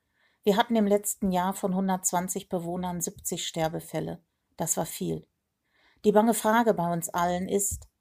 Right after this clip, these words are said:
wird dieser Virus auch in unser Haus kommen? Und wer wird eine Corona-Erkrankung nicht überleben?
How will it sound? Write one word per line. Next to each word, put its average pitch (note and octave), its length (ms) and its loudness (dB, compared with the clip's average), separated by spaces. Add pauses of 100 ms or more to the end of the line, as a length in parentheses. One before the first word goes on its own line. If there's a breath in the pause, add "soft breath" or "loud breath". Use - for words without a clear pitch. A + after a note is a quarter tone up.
(320)
wird F#3 180 2
dieser F3+ 280 2
Virus F#3+ 500 0
auch F#3 120 -4
in F3 120 -4
unser F#3 320 -2
Haus F#3+ 260 -4
kommen? G#3 440 -4 (400 soft breath)
Und F#3+ 160 2
wer G3 160 6
wird G3 200 6
eine F#3 180 0
Corona-Erkrankung G3 1160 0
nicht F#3+ 220 -2
überleben? F#3 680 -2